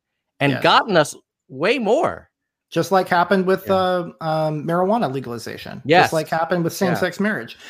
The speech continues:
Speaker 2: And in both cases, it's leading, or with same-sex marriage, it led right up to the national level.
Speaker 1: Yeah.
Speaker 2: Uh, and with marijuana legal-,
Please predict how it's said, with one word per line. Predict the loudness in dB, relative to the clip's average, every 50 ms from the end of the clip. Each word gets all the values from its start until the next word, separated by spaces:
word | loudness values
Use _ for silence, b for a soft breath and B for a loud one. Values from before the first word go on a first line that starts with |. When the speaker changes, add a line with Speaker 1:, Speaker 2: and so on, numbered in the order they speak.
| B B B B B
Speaker 2:
And | 6 8 8
in | 8 8
both | 8 8 6 6 4
cases, | 2 2 2 2 0 0 0 0 0 -2 -4 -6 -4
it's | -6 -4 -2 0
leading, | 2 2 2 2 4 2 2 2 2 -2 -6 -4 -2
or | 0 0 0 0 -2
with | -4 -4 -4
same-sex | -2 -2 0 0 0 -2 -4 0 2
marriage, | 4 4 6 4 4
it | 0
led | 0 4 4 4 4 4
right | 4 4 4 4 4
up | 2 0 0 -2
to | -4 -4 -4
the | -2 -4 -4
national | -4 -2 -4 -4 -4 -6 -6 -4
level. | -6 -6 -6 -8 -10 -12 _ b b b b
Speaker 1:
Yeah. | 0 2 4 6 6
Speaker 2:
Uh, | 6 4 4 2 0
and | 0 2
with | 2 2 4
marijuana | 6 6 8 8 8 8 8 6 6
legal-, | 4 4 4 2 0